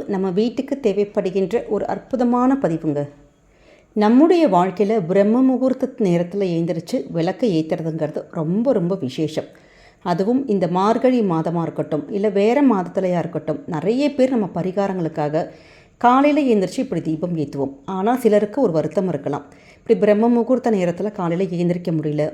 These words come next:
வீட்டு சூழல், இல்லாட்டி நைட் ஷிஃப்ட் போயிட்டு வர்றது, இல்ல சின்ன குழந்தைங்க இருக்கிறது, முடியாம போறது, இப்படி பற்பல காரணத்தினால காலையில எழுந்திரிக்க முடியாது. அப்படி எழுந்திரிக்க முடியலையேன்னு சொல்லிட்டு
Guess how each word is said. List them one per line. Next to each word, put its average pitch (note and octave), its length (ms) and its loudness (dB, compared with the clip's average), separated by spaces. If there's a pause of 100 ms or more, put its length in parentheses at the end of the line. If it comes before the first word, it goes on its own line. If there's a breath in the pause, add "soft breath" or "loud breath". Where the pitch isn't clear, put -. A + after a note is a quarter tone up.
வீட்டு C4+ 360 -2
சூழல், E3 400 -2
இல்லாட்டி F#3 280 -6
நைட் F#3+ 300 -2
ஷிஃப்ட் G#3+ 300 -6
போயிட்டு E3 260 -4
வர்றது, D3 300 -2 (400 loud breath)
இல்ல B3 200 0
சின்ன C#4 260 4
குழந்தைங்க G3+ 420 2
இருக்கிறது, D3+ 380 -2
முடியாம F#3+ 480 0
போறது, C#3+ 300 -4 (140)
இப்படி A3+ 280 -4
பற்பல D4+ 520 0
காரணத்தினால F#3 840 0
காலையில F3+ 380 0
எழுந்திரிக்க D#3 420 -2
முடியாது. C#3 420 -2 (600 soft breath)
அப்படி B3+ 380 -2 (160)
எழுந்திரிக்க A3 440 2
முடியலையேன்னு E3+ 680 -2
சொல்லிட்டு F#3 300 -2